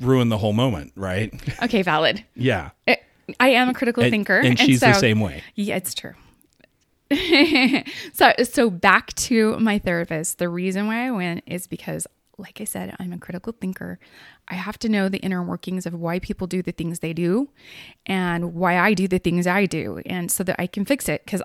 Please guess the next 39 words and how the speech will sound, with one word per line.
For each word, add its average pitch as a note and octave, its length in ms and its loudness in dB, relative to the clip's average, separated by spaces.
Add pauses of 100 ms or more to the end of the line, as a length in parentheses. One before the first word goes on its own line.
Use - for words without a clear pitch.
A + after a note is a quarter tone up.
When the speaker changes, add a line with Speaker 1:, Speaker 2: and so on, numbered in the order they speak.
Speaker 2:
all A3+ 240 4
I C#4 100 4
know A3+ 260 4
is F#3 280 0
that F3+ 160 0
I F3 80 -2
can G#3 160 -2
fix - 240 -2
me. F3+ 280 4
I - 80 -6
can't - 260 -6
fix - 180 -4
other F3 160 -4
people. - 400 -2
But E3+ 260 -2
if F#3 200 -8
I G#3 120 0
understand F#3 800 -2 (200)
why F3 520 0 (180)
people E3+ 420 -4
treat - 460 -8
me A#3+ 160 -2
the B3 140 -2
way B3 120 -2
they A#3+ 180 -4
do, B3 320 -4 (600)
it G3+ 120 -4
can F#3+ 120 -2
help F#3 260 -4
m-, F#3 160 -6 (460)
me F#3+ 240 -2
be F3 180 -4
a E3 40 -6
better - 180 -8
person. - 420 -12 (300)
Does B3+ 120 -4
that E4+ 120 -2
make F#4 140 -6
sense? D#4 500 0